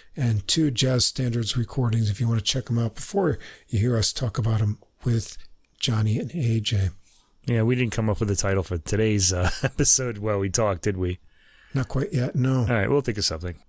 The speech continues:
Speaker 1: So as always, thanks to Fast Signs of Staten Island for our glowing neon logo.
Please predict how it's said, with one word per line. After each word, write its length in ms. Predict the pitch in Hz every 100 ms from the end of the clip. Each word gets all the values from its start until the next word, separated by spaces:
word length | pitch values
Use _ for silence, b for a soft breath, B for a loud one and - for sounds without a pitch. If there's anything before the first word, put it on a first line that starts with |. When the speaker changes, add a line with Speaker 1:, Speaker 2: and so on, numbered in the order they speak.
| - -
Speaker 1:
So 160 | -
as 160 | 185 165
always, 400 | 202 214 202 - - -
thanks 300 | 165 160 -
to 160 | 135
Fast 400 | 123 - 143 131
Signs 460 | - 139 139 147 139
of 160 | 127 -
Staten 340 | - 135 151
Island 300 | 135 175 185
for 280 | - 131 -
our 200 | 139 120
glowing 580 | 110 127 135 175 180 -
neon 560 | 127 127 123 117 117 - -
logo. 560 | 123 123 123 151 170